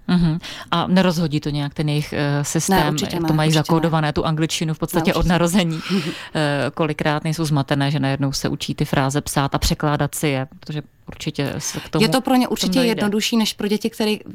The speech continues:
Speaker 2: které na angličtinu nechodily. A vlastně ve třetí třídě, kdy,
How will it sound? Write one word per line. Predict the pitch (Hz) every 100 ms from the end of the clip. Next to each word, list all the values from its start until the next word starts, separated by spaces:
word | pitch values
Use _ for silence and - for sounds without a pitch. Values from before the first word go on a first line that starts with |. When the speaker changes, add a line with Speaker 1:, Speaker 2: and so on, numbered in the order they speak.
| -
Speaker 2:
které | - 208 202
na | 196
angličtinu | 190 190 196 - 226
nechodily. | 226 180 185 160 147 170 - - -
A | 180
vlastně | 180 175 202 185
ve | - 185
třetí | - 214 208
třídě, | - 196 170 165
kdy, | 165